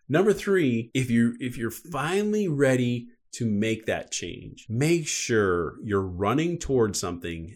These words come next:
not away from something, not away from your toxic environment. You really gotta take some time to think about where you're going. Again, is your why just a passing daydream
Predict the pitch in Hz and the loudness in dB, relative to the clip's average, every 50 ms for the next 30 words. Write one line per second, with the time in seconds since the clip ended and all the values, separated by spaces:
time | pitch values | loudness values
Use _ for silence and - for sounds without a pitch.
0 | - - 101 90 85 85 82 85 90 95 - - 110 104 104 104 98 92 87 85 | -14 -12 -10 -8 -6 -6 -6 -6 -6 -8 -8 -8 -8 -6 -4 -2 -2 -2 -4 -4
1 | - 92 85 82 - - 80 - - - - 73 - - - _ 95 87 82 90 | -6 -10 -10 -8 -8 -8 -10 -10 -12 -12 -12 -12 -12 -14 -14 _ -10 -8 -6 -4
2 | 107 110 110 110 110 - - 110 107 104 101 104 - - - 101 92 107 - - | 0 2 2 2 2 2 0 -2 0 0 0 0 -2 -4 -4 -4 -4 -4 -4 -4
3 | 120 117 - 113 113 110 104 104 95 90 85 85 85 87 90 85 - _ - 101 | -4 -4 -4 -4 -4 -2 -2 -2 -2 -2 -2 -4 -4 -6 -6 -8 -8 _ -6 -6
4 | 98 98 101 104 107 117 120 131 131 131 139 131 120 117 120 117 - 120 110 107 | -4 -2 0 0 2 4 6 6 6 6 4 4 2 2 0 -2 -2 -2 -2 -2
5 | - - 101 95 - - - 123 127 117 107 104 98 92 95 90 - - 117 127 | -2 -4 -4 -6 -6 -8 -6 -6 -4 -2 0 -2 -2 -2 -4 -6 -6 -2 -2 0
6 | 135 131 120 107 104 98 92 - - 101 92 90 98 98 104 107 110 113 107 107 | 0 0 0 0 0 -2 -2 -4 -4 -8 -4 -2 0 2 2 2 2 2 0 0
7 | 104 104 104 101 95 98 90 95 98 92 85 85 - 82 98 95 90 101 104 110 | 0 0 0 -2 -4 -4 -4 -4 -4 -6 -8 -8 -8 -8 -8 -4 -2 -2 0 0
8 | 107 101 95 87 80 - - 110 101 98 95 90 90 - - 95 95 98 98 95 | 0 0 -2 -4 -6 -8 -6 -4 -2 -2 -2 -2 -6 -6 -4 -2 0 2 2 2
9 | 90 82 - - 80 78 80 87 101 117 110 87 80 76 78 82 92 120 127 - | 0 -2 -6 -8 -8 -4 -2 -2 0 0 -2 -2 -2 -4 -4 -4 -6 -8 -8 -10
10 | - 95 - 104 87 - 104 98 107 - 120 104 92 98 104 123 139 151 156 165 | -12 -10 -10 -8 -8 -8 -8 -8 -8 -6 -6 -4 -4 -2 -2 -2 -2 -4 -6 -6
11 | 185 208 220 233 | -8 -8 -10 -10